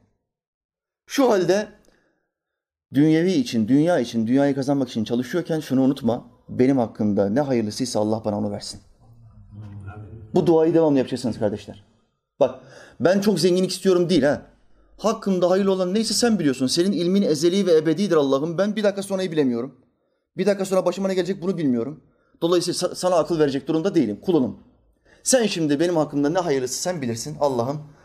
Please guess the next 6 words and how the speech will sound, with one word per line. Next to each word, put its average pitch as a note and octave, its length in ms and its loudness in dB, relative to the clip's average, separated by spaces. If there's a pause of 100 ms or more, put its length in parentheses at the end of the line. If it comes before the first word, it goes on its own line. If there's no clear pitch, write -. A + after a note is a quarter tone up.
(180)
Fakirlik C#3+ 500 -4
hayırlısıysa B2 600 0
beni A#2+ 180 2
böyle C3 160 2
sınayacaksan, A2+ 520 -4 (1200)
nefsim - 640 0